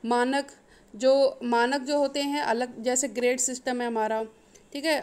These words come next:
और जो आयु वगैरह है, परसेंटाइल वगैरह होते हैं, ये सारे नॉर्म्स के अंदर आते हैं। स्पष्टता, ठीक है, जो, अब टेस्ट जो होता हो, टेस्ट जो होना चाहिए, टेस्ट में जो प्रश्न होने चाहिए वो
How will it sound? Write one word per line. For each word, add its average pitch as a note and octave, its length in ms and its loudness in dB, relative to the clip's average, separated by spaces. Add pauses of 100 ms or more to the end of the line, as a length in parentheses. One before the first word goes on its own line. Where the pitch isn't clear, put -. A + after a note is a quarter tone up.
और A3+ 300 2
जो A#3 160 0
आयु A#3 360 2
वगैरह A#3 380 -2
है, A3+ 200 -2
परसेंटाइल A#3 720 -2
वगैरह A3+ 280 -2
होते A3+ 260 -2
हैं, B3 60 -6
ये C#4 120 -4
सारे C#4 280 0
नॉर्म्स B3 400 -2
के B3 100 -6
अंदर G3+ 240 -2
आते F3+ 240 -6
हैं। F#3 160 -8 (480)
स्पष्टता, C#4 800 0 (920)
ठीक D4+ 140 -2
है, E4+ 160 2
जो, C#4 160 0
अब G#3+ 360 -4
टेस्ट C#4+ 340 2
जो D#4 120 0
होता C#4 220 2
हो, C4+ 240 -2 (180)
टेस्ट C#4 340 2
जो D4+ 100 2
होना A3+ 260 0
चाहिए, G#3 420 -2
टेस्ट A#3 300 -6
में C4 140 -8
जो C#4+ 140 0 (440)
प्रश्न D4+ 320 4
होने A#3+ 300 2
चाहिए A3+ 520 0 (440)
वो E4 260 0